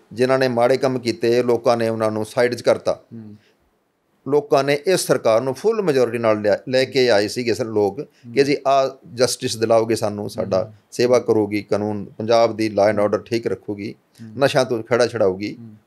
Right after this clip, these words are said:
Speaker 1: ਹੋਰ ਜਿੰਨੇ ਕ੍ਰਾਈਮ ਹੋ ਰਹੇ ਆ,
Speaker 2: ਹੂੰ।
Speaker 1: ਮਾਫੀਆਜ਼ ਹੈ, ਉਹਨਾਂ ਨੂੰ
Speaker 2: ਹੂੰ।
Speaker 1: ਖਤਮ ਕਰੂਗੀ।
Speaker 2: ਜੀ।
Speaker 1: ਪਰ ਇਸ ਫਰੰਟ ਦੇ ਉੱਪਰ ਸਰਕਾਰ ਕੰਪਲੀਟਲੀ ਫੇਲ ਹੈ।
Speaker 2: ਹੂੰ।
Speaker 1: ਡਰੱਗ
Speaker 2: ਹੂੰ।
Speaker 1: ਜਿਹੜੀ ਹੁਣ ਹੋ ਰਹੀ ਹੈ, ਉਹਨਾਂ ਦੀ ਜ਼ਿੰਮੇਵਾਰੀ ਹੈ।
Speaker 2: ਹੂੰ।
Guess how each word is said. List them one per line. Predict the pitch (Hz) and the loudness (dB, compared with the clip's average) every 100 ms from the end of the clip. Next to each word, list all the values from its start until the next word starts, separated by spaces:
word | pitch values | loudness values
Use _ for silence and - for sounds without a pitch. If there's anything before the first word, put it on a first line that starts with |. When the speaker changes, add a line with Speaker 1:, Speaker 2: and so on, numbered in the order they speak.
| 151 | 0
Speaker 1:
ਹੋਰ | 156 | 0
ਜਿੰਨੇ | 131 123 113 | 0 -2 0
ਕ੍ਰਾਈਮ | 117 104 98 | 2 0 0
ਹੋ | 101 | 2
ਰਹੇ | 113 104 92 | 4 4 2
ਆ, | |
Speaker 2:
ਹੂੰ। | - - 117 110 110 110 104 | -4 -20 -20 -16 -12 -10 -4
Speaker 1:
ਮਾਫੀਆਜ਼ | 104 110 127 110 98 | 0 2 4 2 2
ਹੈ, | 98 - _ - | -6 -8 _ -14
ਉਹਨਾਂ | 110 107 | -6 -4
ਨੂੰ | |
Speaker 2:
ਹੂੰ। | 110 | -2
Speaker 1:
ਖਤਮ | 110 117 | -2 2
ਕਰੂਗੀ। | 117 107 85 - 110 | 2 2 -2 -10 -14
Speaker 2:
ਜੀ। | 113 107 - _ - | -10 -10 -14 _ -4
Speaker 1:
ਪਰ | 160 156 156 _ _ _ _ _ - | 0 0 -4 _ _ _ _ _ -6
ਇਸ | 190 214 - | -2 -2 0
ਫਰੰਟ | 147 143 | 0 0
ਦੇ | 123 | 0
ਉੱਪਰ | 120 123 | 0 0
ਸਰਕਾਰ | 117 123 - 113 110 | 0 -2 0 2 2
ਕੰਪਲੀਟਲੀ | 104 123 113 135 139 135 123 123 | 0 -4 -4 -2 -2 -2 -2 -4
ਫੇਲ | - 120 117 | 0 2 2
ਹੈ। | 85 - _ _ 117 | 0 -6 _ _ -18
Speaker 2:
ਹੂੰ। | 107 104 _ _ _ _ _ _ _ _ _ | -16 -18 _ _ _ _ _ _ _ _ _
Speaker 1:
ਡਰੱਗ | - 135 139 131 - _ _ - | 0 2 2 0 -14 _ _ -16
Speaker 2:
ਹੂੰ। | 113 104 104 _ _ _ _ - | -14 -16 -20 _ _ _ _ 0
Speaker 1:
ਜਿਹੜੀ | 110 107 | 2 2
ਹੁਣ | 76 147 | 2 0
ਹੋ | 127 143 | 2 2
ਰਹੀ | 143 143 | 0 0
ਹੈ, | 139 | 0
ਉਹਨਾਂ | 131 123 | 0 -4
ਦੀ | 120 | -4
ਜ਼ਿੰਮੇਵਾਰੀ | 123 135 139 147 | -2 0 0 0
ਹੈ। | 165 - 123 | -2 -6 -18
Speaker 2:
ਹੂੰ। | 117 | -18